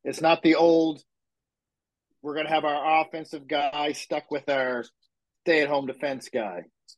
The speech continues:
You know, it's not, it's not that. It's, it's both these guys. This guy's a little bit more offense. This guy's a little bit more defense, but both of them can kinda do enough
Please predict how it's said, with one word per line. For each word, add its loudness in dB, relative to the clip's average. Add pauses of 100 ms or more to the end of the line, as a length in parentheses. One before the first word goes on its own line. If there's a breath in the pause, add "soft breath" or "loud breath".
You -6
know, 0
it's -8
not, -8
it's -10
not -2
that. 4 (320)
It's, -16
it's -8 (180)
both 4
these 2
guys. 2
This 0
guy's 2
a -12
little 0
bit -8
more 2
offense. -2 (200)
This -20
guy's -4
a -6
little 0
bit 0
more -2
defense, -6
but -6 (160)
both 2
of 0
them -2
can -10
kinda -2
do 4 (160)
enough -2